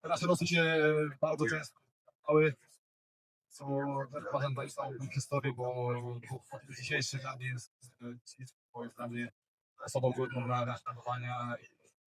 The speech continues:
również pracę w szatni, co sobie wszyscy wiemy, raczej nikt do tego nie ma żadnych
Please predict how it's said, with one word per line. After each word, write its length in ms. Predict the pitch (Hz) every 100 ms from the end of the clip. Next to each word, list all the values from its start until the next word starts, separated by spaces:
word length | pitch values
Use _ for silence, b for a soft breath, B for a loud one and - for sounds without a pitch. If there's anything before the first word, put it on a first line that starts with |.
| _ _ _ _ _ -
również 420 | 147 131 120 - 117 113 120 _
pracę 380 | 139 131 - 131
w 60 | 131
szatni, 340 | - - -
co 100 | 127
sobie 200 | - 117
wszyscy 260 | 117 - -
wiemy, 220 | 131 127
raczej 240 | 127 - 120
nikt 120 | -
do 80 | 120
tego 200 | 127 123
nie 80 |
ma 100 | 127
żadnych 240 | 120 123